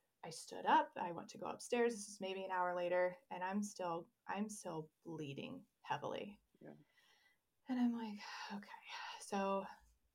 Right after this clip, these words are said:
Speaker 1: I drove myself to the E R that evening, <laughs> um, despite my, you know, my better judgment. But, um, I made it to the E R,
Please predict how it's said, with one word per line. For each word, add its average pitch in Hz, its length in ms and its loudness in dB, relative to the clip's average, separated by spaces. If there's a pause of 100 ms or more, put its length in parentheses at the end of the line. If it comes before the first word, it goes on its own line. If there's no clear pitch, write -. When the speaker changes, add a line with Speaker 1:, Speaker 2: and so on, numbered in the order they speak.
Speaker 1:
I 285 280 0
drove 175 380 0
myself 220 520 -2
to 208 100 0
the 220 120 2
E 262 160 0
R 247 280 4 (160)
that 175 160 2
evening, 240 360 -2 (140)
<laughs> 240 140 -4 (1000)
um, 202 520 8 (280)
despite - 280 -4
my, - 100 -4 (600)
you - 80 -8
know, 156 120 -6
my 160 180 -6
better 160 200 -4
judgment. 220 380 -2 (520)
But, 202 320 6 (120)
um, 196 440 -2 (240)
I 196 100 0
made 190 160 0
it 208 100 0
to 247 120 0
the 240 80 2
E 226 180 2
R, 180 320 4